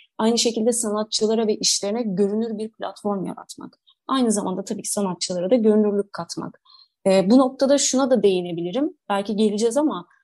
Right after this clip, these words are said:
portfolyolarımızı da aslında ortaya çıkarış sebeplerimizden bir tanesi de sanatçılara görünür kazandırmak.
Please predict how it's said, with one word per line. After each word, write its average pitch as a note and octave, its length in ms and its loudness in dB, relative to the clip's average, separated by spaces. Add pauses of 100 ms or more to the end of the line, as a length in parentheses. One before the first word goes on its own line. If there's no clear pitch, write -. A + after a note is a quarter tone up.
(140)
portfolyolarımızı A#3 920 0
da - 80 -8
aslında A3 300 -4
ortaya G#3+ 300 -2
çıkarış A3 320 -4
sebeplerimizden F#3 1040 -4
bir B3 80 2
tanesi E3+ 460 -6
de D#4 140 4 (340)
sanatçılara A3+ 640 4
görünür G3 440 4
kazandırmak. E3+ 600 -8